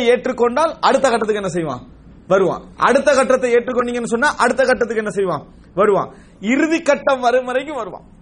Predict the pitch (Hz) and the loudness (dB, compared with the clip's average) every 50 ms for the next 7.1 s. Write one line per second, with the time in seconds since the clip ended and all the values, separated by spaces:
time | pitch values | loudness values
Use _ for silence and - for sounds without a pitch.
0 | - - - - 196 240 269 262 262 - - 254 196 233 294 311 302 - - 294 | -20 -20 -20 -12 -10 -6 -6 -6 -4 -4 -4 -4 -4 -2 -2 -4 -2 0 2 2
1 | 320 320 320 294 269 269 269 - 262 254 240 233 214 196 165 170 165 147 147 156 | 4 4 4 2 2 2 0 -2 -4 -6 -6 -4 -4 -4 -4 -4 -6 -6 -2 0
2 | 175 214 262 294 277 - - - - - - 170 233 254 302 247 330 302 262 269 | 2 2 2 2 0 -6 -14 -20 -16 -8 -2 0 0 0 0 2 2 2 2 2
3 | 262 262 220 254 233 233 226 220 208 202 196 196 190 214 240 262 247 190 139 - | 0 -2 -2 -2 -2 -2 0 -2 -2 -2 -2 -2 -2 -2 -2 -2 -2 -4 -4 -6
4 | - - - - - - 277 - 320 339 320 220 294 302 294 269 - - 254 254 | -12 -20 -20 -8 -6 -4 -4 -2 0 -2 -2 -2 -2 -2 -2 0 0 0 0 2
5 | 277 277 269 269 254 262 254 247 220 214 165 180 190 175 151 123 104 - - _ | 2 2 2 2 0 0 0 0 -2 -4 -6 -8 -8 -8 -8 -10 -12 -16 -20 _
6 | _ _ - - - - - 214 247 254 240 220 220 226 240 175 - 214 180 143 | _ _ -20 -20 -16 -10 -4 -2 0 0 0 2 0 0 0 -2 -2 -4 -4 -4
7 | - | -6